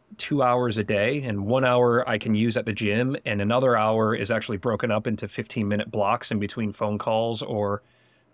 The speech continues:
kids brushing their teeth, you know, what can I do? How can I optimize the quality of that time? And that's where I think there is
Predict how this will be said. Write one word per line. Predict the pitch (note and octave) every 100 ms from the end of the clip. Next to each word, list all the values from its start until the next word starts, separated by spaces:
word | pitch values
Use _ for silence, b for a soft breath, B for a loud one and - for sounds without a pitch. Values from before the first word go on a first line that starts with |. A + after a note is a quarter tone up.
| -
kids | - A#2 G#2+
brushing | B2 G#2+ A2+
their | G2+
teeth, | G2 A#2+ A2 G#2+
you | B2
know, | G2+
what | G#2+ B2+
can | B2+
I | G#2+ G#2
do? | A2+ A2 G#2 A2
How | - C3
can | -
I | A2 A#2+
optimize | A#2+ A2+ - A2 G2+ -
the | G#2
quality | - - B2 C#3 C#3 G#2+ G2
of | G2 G2+
that | G2 -
time? | - F#3+ F3 G#2 G2+ A2 b b b b b -
And | C3+
that's | D#3+ F3 -
where | D3 A#2+
I | A2
think | - A#2 G#2+ -
there | C#3+ A#2 A2+ A2
is | G#2 G#2 G2